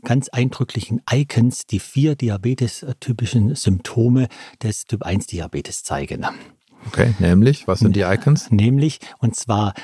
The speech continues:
Speaker 1: äh, ständiger Durst, dann häufiges Wasser lassen, dann die Gewichtsabnahme und dann, wir hatten das stetige Müdigkeit genannt. Ähm, und diese Icons sind so selbsterklärend, dass sie quasi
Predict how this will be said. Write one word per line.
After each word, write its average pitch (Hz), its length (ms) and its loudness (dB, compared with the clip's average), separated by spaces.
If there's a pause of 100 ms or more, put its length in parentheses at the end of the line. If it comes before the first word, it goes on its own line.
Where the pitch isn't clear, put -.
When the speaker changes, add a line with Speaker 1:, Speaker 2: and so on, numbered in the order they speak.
(140)
Speaker 1:
äh, 98 380 0
ständiger 127 520 -2
Durst, - 440 -4 (640)
dann 113 240 2
häufiges 104 560 -4
Wasser 139 240 -4
lassen, 170 400 -2 (260)
dann 110 180 4
die 101 80 0
Gewichtsabnahme 143 1040 -2 (180)
und 113 220 2
dann, 123 220 2 (140)
wir 113 160 -4
hatten 107 200 -2
das 101 200 -6
stetige - 520 -4
Müdigkeit 87 600 -2
genannt. 82 440 0 (380)
Ähm, 104 580 2 (200)
und 110 380 2
diese 127 360 0 (200)
Icons 135 400 0
sind 110 180 0
so 131 180 -2
selbsterklärend, 120 920 -2
dass 110 160 -2
sie 110 180 2 (200)
quasi 104 480 0